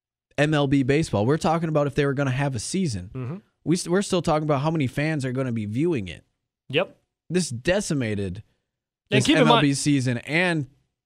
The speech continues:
Speaker 2: there might, there still might not be a season, though. Just because, just because, yeah, they're gonna report July first,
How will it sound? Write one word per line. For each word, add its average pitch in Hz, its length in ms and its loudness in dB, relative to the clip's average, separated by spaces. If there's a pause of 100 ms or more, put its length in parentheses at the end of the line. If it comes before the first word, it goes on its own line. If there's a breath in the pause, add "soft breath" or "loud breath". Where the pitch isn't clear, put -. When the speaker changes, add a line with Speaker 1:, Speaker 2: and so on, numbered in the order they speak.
(100)
Speaker 2:
there 160 160 2
might, 220 180 2 (640)
there 180 140 4
still 214 260 4
might 180 240 2
not 151 200 0
be 165 120 0
a 127 40 -2
season, 139 360 0
though. 90 260 -12
Just 220 180 0
because, 226 340 2
just 254 240 0
because, 285 360 4
yeah, 262 180 6
they're 262 140 2
gonna 254 160 2
report 254 360 4
July 233 320 4
first, 233 480 2